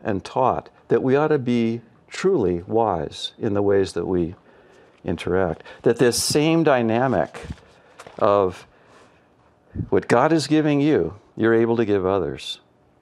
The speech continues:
What you are receiving, you're able to give away. That that dynamic operates in all three of these ministries, and that dynamic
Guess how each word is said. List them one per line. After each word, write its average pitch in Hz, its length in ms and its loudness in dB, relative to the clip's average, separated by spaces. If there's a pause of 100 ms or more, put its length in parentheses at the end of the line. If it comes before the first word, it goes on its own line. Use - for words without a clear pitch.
(460)
What 104 260 2
you 123 240 2
are 165 120 4
receiving, 156 760 -2 (1200)
you're 123 160 2
able 90 220 -2
to 104 80 0
give 110 220 -6
away. 117 460 -8 (460)
That 110 120 0
that 143 240 4
dynamic 139 560 2
operates 92 920 -2
in 101 200 0
all 127 280 0
three 151 340 -4
of 139 60 0
these 127 220 -4
ministries, 120 520 -2
and 107 80 0
that 120 160 2
dynamic 117 640 2